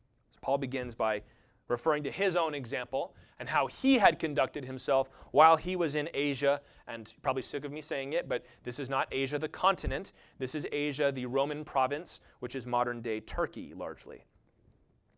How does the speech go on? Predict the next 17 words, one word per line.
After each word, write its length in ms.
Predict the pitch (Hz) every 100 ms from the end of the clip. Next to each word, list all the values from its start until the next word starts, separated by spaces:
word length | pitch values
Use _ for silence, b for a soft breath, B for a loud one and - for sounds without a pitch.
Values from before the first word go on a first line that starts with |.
| _ _ _ _ _ _ _ _ -
And 80 |
he's 120 | 165 -
called 260 | 214 240
these 160 | 262 202
elders 400 | 196 190 190 180
to 100 | 170
meet 220 | 165 156
him 180 | 160 160
for 140 | 156
what 180 | 147 143
he 220 | - 240
believes 680 | 247 226 165 127 127 135 - b b b
will 160 | 151
be 160 | 151 147
his 260 | 143 135 -
final 420 | - 135 135 135
farewell. 840 | - 127 120 107 101 71 50 -